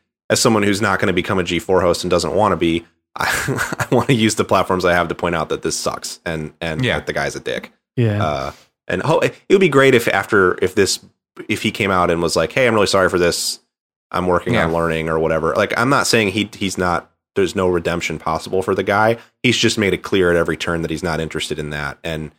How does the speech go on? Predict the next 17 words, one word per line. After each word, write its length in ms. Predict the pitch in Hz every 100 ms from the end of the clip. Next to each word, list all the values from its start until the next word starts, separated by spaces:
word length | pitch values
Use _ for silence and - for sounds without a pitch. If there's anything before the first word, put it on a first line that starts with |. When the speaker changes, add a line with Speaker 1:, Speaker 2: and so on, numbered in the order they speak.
| _ -
Speaker 2:
Yeah. 140 | 98 65
Speaker 1:
if 60 |
you 100 | 92
don't, 300 | 90 85 80 _ _
you 140 | 95 92
can 120 | 92
either, 160 | 87 87
you, 260 | 92 90
if 140 | - 87
you 60 | 92
don't 140 | -
put 180 | - 98
up 140 | 85
with 160 | 90 82
his 180 | 87 76
bullshit, 540 | - 82 - 78 -
then 320 | 80 73 73